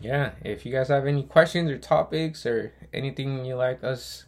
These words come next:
us, me, to discuss in future episodes, reach out through my website, social media channels. Thank you for tuning in. Until next time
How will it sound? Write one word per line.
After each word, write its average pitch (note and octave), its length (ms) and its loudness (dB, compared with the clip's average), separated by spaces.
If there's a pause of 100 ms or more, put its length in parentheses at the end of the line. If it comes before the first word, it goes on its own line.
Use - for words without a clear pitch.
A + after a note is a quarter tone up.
(100)
us, - 360 0
me, C3+ 320 -2 (560)
to - 120 -6
discuss A#2+ 420 -2
in C3 120 -10
future C#3 300 -4
episodes, D3+ 520 -2
reach D#3 200 -4
out F#3 300 -2 (260)
through G#2+ 480 -4
my G2+ 140 -6
website, A#2 580 2 (160)
social G#2 380 -4
media G#2 260 0
channels. G#2 640 -8
Thank G#2+ 200 -2
you A#2 80 -6
for A2+ 120 -8
tuning A#2 380 -6
in. C#3 180 0
Until A2+ 520 -6
next C3+ 240 -4
time G2+ 340 0